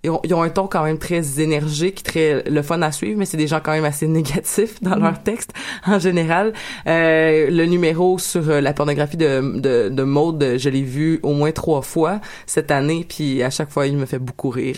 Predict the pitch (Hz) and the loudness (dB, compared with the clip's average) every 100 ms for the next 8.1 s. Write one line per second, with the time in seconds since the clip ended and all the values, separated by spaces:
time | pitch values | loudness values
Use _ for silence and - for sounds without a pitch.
0 | - 220 131 135 147 123 123 127 127 123 | -6 -2 2 2 2 2 0 0 -4 -2
1 | 147 147 175 - - - - 165 165 165 | 0 0 -2 -8 -14 -16 -4 0 2 2
2 | 170 160 - - - - - - - - | 2 0 -6 -20 -20 -20 -20 -16 -12 -6
3 | 160 160 - 180 196 226 - 131 139 180 | -2 -2 -2 0 2 2 0 -2 0 -2
4 | 190 - 202 196 202 202 - - 147 143 | -2 -4 0 2 0 -2 -6 -6 -4 -2
5 | 151 147 147 175 - - - 165 170 196 | -2 -2 -2 -2 -6 -8 -6 -4 -2 -4
6 | 214 - - 208 220 220 196 180 196 196 | -4 -2 2 4 4 4 2 2 0 -2
7 | - - - 156 160 151 175 185 - 190 | -10 -18 -6 -2 0 2 0 0 0 0
8 | - | 0